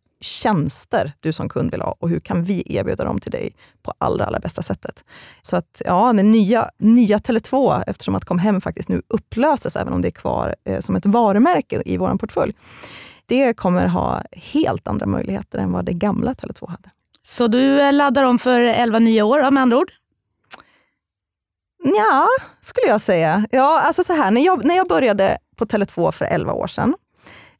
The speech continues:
Speaker 1: eh, så hoppade jag ju på en resa som var fantastisk då. Det var ju en resa med massa tillväxt. Det var ett företag med stark entreprenöriell anda och väldigt, väldigt starka värderingar.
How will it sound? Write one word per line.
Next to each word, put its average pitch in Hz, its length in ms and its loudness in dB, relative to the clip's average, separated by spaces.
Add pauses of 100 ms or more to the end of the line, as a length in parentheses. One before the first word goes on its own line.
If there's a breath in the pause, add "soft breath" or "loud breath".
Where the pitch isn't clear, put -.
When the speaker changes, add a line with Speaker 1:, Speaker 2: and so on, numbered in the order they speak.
Speaker 1:
eh, - 320 -2
så - 120 -4
hoppade 240 440 -2
jag 196 120 4
ju 190 80 2
på - 140 -6
en 190 80 0
resa 180 400 -2
som 185 260 -4
var - 380 -6 (180)
fantastisk - 800 -6
då. - 200 -4
Det 196 120 -4
var 202 120 -2
ju 196 120 0
en 196 80 0
resa 185 340 -2
med 180 140 -2
massa 226 920 2 (320 soft breath)
tillväxt. 180 600 -2
Det 175 80 -6
var 170 100 -2
ett 165 100 -8
företag 175 520 -4
med 160 120 -4
stark 262 540 -2
entreprenöriell 196 600 -2
anda 165 540 -2
och 190 220 -2
väldigt, 175 240 0
väldigt - 140 -6
starka 190 280 -8
värderingar. 202 480 -6